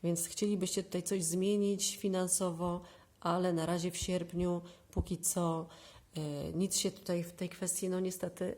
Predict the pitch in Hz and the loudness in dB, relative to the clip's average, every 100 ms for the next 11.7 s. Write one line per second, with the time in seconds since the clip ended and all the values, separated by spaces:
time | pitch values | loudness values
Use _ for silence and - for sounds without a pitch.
0 | - 180 190 220 202 196 170 160 156 226 | -6 -2 2 2 4 2 0 -2 -4 -4
1 | - 190 220 233 226 220 196 - - 196 | -6 -8 -6 -4 -2 -4 -6 -6 -6 -6
2 | - 185 185 - - - - 175 180 175 | -4 -4 -4 -10 -20 -18 -6 -4 -2 -4
3 | 175 170 175 165 180 165 143 - 165 165 | -2 -4 -4 -2 0 0 -2 -4 -4 -6
4 | 165 170 165 147 170 165 165 156 170 202 | -4 -6 -4 -6 -4 -4 -4 -4 -6 -6
5 | 170 - - - 156 170 - - - - | -6 -6 -8 -10 -10 -10 -10 -12 -20 -18
6 | - - - 214 220 262 269 185 165 202 | -18 -18 -6 -4 0 -2 0 0 0 0
7 | 247 - - - - - - 233 190 151 | 0 -2 -12 -20 -20 -10 0 0 0 -2
8 | 160 170 - 285 - 302 269 254 208 247 | -4 -4 -2 0 2 2 2 0 -2 0
9 | 294 285 190 156 151 165 160 165 - - | 0 0 -2 -4 -4 -4 -6 -8 -18 -20
10 | - - - - - - - - - 175 | -20 -20 -20 -20 -20 -14 -14 -8 2 4
11 | 190 226 180 170 175 165 | 4 2 2 2 2 2